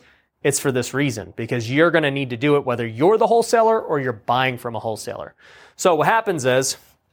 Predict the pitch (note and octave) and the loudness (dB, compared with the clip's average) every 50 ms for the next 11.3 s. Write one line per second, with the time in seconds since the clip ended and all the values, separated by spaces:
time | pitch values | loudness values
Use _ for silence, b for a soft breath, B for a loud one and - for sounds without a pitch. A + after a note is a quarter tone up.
0 | _ _ _ _ _ _ - - - - F3 F3 D3+ B2 A#2 A2+ - b b b | _ _ _ _ _ _ -16 -12 -4 0 2 2 2 2 -2 -4 -8 b b b
1 | b b b b b D#3 D3 - - C4 C#4 C#4+ C#4+ B3+ A3+ A3 - - F3+ E3+ | b b b b b -4 0 2 2 2 4 2 2 2 0 -2 -2 -2 -2 0
2 | D#3+ C#3 A#2+ A2 A2+ C3+ E3+ F3 - - _ _ - - D#3+ D3+ E3 - D3+ D3 | 2 2 2 2 2 2 0 -2 -4 -10 _ _ -2 0 0 0 0 0 0 0
3 | B2+ A#2 - - A#2 A#2 C#3+ - - - - - _ - - _ _ _ _ _ | 0 0 0 0 2 2 0 0 -4 -12 -20 -20 _ -20 -20 _ _ _ _ _
4 | _ _ _ - - _ - - _ _ - - _ _ _ _ _ _ _ - | _ _ _ -20 -20 _ -20 -20 _ _ -20 -20 _ _ _ _ _ _ _ -20
5 | _ _ _ _ _ _ _ _ _ - - _ _ _ - D#3+ D3+ D3 C#3+ C#3+ | _ _ _ _ _ _ _ _ _ -20 -20 _ _ _ -2 2 2 4 4 4
6 | C#3+ C#3 B2 - D3 D#3 D3+ C#3 C3+ B2 - B2 G2 - _ _ _ _ _ _ | 2 2 0 0 0 2 2 2 0 -2 -2 -4 -4 -4 _ _ _ _ _ _
7 | - - C#3+ C#3 - - - _ _ - C#3+ D3 C#3+ C3+ B2 - B2+ B2 A2+ A#2+ | -2 -2 0 0 -2 -10 -20 _ _ -2 0 2 2 2 0 -2 -4 -4 -4 -4
8 | A2 G#2+ - - A2 G#2 - _ _ _ b b b b b b b b b b | -6 -6 -6 -8 -8 -8 -10 _ _ _ b b b b b b b b b b
9 | b _ - G3 A#3 B3 B3+ B3 A#3 G#3+ F3+ A3 A3 G#3+ G#3 F#3 - - D#3+ C#3 | b _ 0 2 4 4 4 4 4 4 2 2 0 0 -4 -4 -4 -2 -2 -2
10 | B2 B2 - _ _ _ _ _ - D3 C#3 - - - C#4+ E4+ D#4+ A#3+ D#3+ C3 | -2 -6 -10 _ _ _ _ _ 0 0 0 2 2 2 2 4 4 2 0 0
11 | B2+ C#3+ E3 F#3 F#3 - | -2 -4 -4 -6 -10 -12